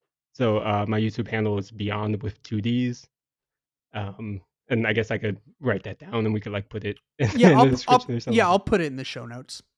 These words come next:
Speaker 1: Okay. Um, oh wait, actually, we might have to cut that 'cause I think my <laughs> YouTube is, uh, completely wrong. Hold
Speaker 2: Oh,
Speaker 1: on.
Speaker 2: yeah, no problem. Yeah. I, what it,
Speaker 1: Uh,
Speaker 2: yeah, just, you can message me,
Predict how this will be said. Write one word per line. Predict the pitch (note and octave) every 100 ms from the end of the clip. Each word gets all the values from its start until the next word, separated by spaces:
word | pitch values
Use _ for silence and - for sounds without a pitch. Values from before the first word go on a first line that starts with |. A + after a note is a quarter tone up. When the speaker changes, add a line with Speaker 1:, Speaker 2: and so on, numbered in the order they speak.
| -
Speaker 1:
Okay. | A#2+ G2+ - _ _ _ -
Um, | A#2+ A2 G2+ - _ -
oh | A2+
wait, | A#2
actually, | G#2+ D3+ - G#2 G#2+ G#2 _ _ _
we | B2+
might | B2+ A#2
have | A2+ A2
to |
cut | A2+ B2+
that | - -
'cause | A#2
I | A2
think | F3+
my | F#3 C3
<laughs> |
YouTube | C3+ - F3 C#3+ - E3+
is, | D#3 D#3+
uh, | C3+ C#3+
completely | C#3+ - D#3 C3+
wrong. | A#2+ B2+ C3 - _ _
Hold | -
Speaker 2:
Oh, | A3 A3
Speaker 1:
on. |
Speaker 2:
yeah, | A3 D4+
no | C#4 D4+
problem. | G3 E3 A#3+ - _
Yeah. | A#3+ G#3+ _ _ _ -
I, | E3 E3 - - C#3+ D#3
what | G3
it, | G3+ E3+
Speaker 1:
Uh, |
Speaker 2:
yeah, | E3+ G3+ D#3
just, | F#3+ - - -
you | G#3+
can | A3+ G#3
message | D#3 D3+ E3+ D3 C#3+
me, | C#3 C#3 C3+